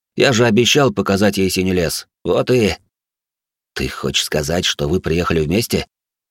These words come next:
«Я это уже сказал, брат». Нори широко улыбнулся и картинным жестом протянул руку в сторону входа. В этот момент в зал вошла Асука.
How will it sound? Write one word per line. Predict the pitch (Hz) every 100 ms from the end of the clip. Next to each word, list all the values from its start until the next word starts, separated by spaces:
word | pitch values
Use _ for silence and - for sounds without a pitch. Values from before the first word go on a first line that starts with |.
| _ _
«Я | 156 147
это | 123 123
уже | 135 110 117
сказал, | - 110 113
брат». | 98 90 71 - _ _ _ _ _ -
Нори | 76 104
широко | 85 82 85 87
улыбнулся | 90 85 98 107 -
и | 76
картинным | - 73 - 85 78
жестом | 82 98 - 82
протянул | - - 90 90
руку | 85 85
в | 82
сторону | - 80 78
входа. | 73 - 65 64 - _ _ _ _ _ _ _ _ _
В | -
этот | 113 123
момент | 131 131 131
в | 95
зал | 104 104
вошла | 98 95 92
Асука. | - 90 - 67 -